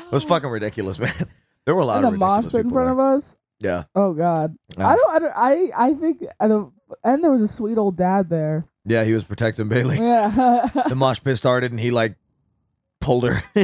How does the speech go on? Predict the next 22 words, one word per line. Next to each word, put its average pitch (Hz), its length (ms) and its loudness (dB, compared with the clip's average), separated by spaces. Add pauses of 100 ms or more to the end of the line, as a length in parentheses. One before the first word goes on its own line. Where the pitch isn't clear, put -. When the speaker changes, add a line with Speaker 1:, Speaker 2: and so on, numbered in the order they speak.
(100)
Speaker 2:
Yeah, 226 300 2
and 208 100 0
then 214 60 0
he, 214 80 0
like, 190 180 0
was 185 140 0
putting 185 320 -2
his 170 100 -6
hand 180 420 -2
by 170 200 0
me. 170 80 2
It - 20 2
looked 185 140 0
like 175 80 2
he 170 80 2
was 165 120 0
using 175 180 0
the 143 100 -4
force. 165 440 -2
He 147 80 -8
was 139 140 -8
like, 131 160 -8